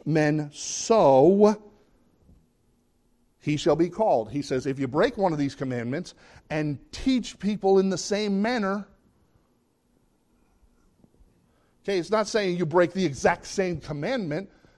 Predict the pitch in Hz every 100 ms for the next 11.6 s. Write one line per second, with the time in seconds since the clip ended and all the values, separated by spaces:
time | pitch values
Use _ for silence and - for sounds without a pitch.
0 | _ - 208 220 202 185 - _ _ 139
1 | 135 233 208 185 180 170 202 180 170 196
2 | 147 196 233 180 139 - 123 110 107 143
3 | - 156 147 - 214 - 196 247 208 175
4 | - - _ _ _ _ _ _ _ _
5 | _ _ _ _ 127 143 139 156 175 -
6 | 185 185 160 151 135 156 233 170 214 -
7 | _ _ _ _ _ _ _ _ _ _
8 | _ _ _ _ 170 151 170 151 185 160
9 | 160 - 196 214 214 220 233 214 254 180
10 | 143 147 147 - 175 202 208 240 165 139
11 | 135 175 196 208 190 151